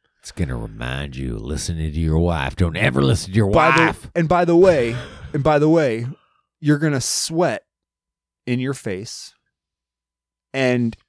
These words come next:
Speaker 2: it, actually what it says, "In the sweat of thy face thou shalt bread, or thou eat bread, till thou return into the ground,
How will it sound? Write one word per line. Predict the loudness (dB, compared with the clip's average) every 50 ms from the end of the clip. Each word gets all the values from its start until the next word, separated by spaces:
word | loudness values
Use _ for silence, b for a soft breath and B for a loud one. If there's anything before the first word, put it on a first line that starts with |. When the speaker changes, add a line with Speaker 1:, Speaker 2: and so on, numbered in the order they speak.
| _ _ _ _ _ _ _ _ _ _ _ _ _ _ _ _ _ _ _ -4
Speaker 2:
it, | -4 -4 -4 -6 -6
actually | -4 -4 -4 -4 -4 -4 -4 -2
what | -2 -2 -2
it | -4
says, | -2 -4 -4 -4 -4 -8 -16 -20 -8 _
"In | 0 0 0
the | 0 -2
sweat | -2 -4 -4 -2 0 2 2 2 0
of | -2 -4 -4 -2
thy | 0 0 -2 -2
face | -4 -6 -6 -4 -4 -4 -6 -8 -8
thou | -6 -4 -4 -4
shalt | -4 -4 -4 -4 -4 -4 -6
bread, | -6 -8 -8 -8 -10 -12 -14 -18 _ _ -4
or | -2 -2 -2
thou | -2 -2 -2 0 0 0 0 0 -2 -6
eat | -8 -10 -10 -10 -10
bread, | -10 -8 -8 -8 -10 -14 -16 -20 -20 _ _ _ _ _ _ _ _ _ _ _ _ _ _ _ _ _ _ _ _ _ _ _ _ _ _ _ _ _ _ _ -8
till | -2 0 2 4 4 2
thou | 0 -2 -4 -4 -2 0 0 0 0 -2
return | -2 -4 -6 -6 -6 -8 -8 -6 -6 -4 -4 -4
into | -4 -6 -6 -8 -8
the | -8 -8 -10
ground, | -10 -10 -10 -10 -12 -14 -16 -20 -20 -20 -20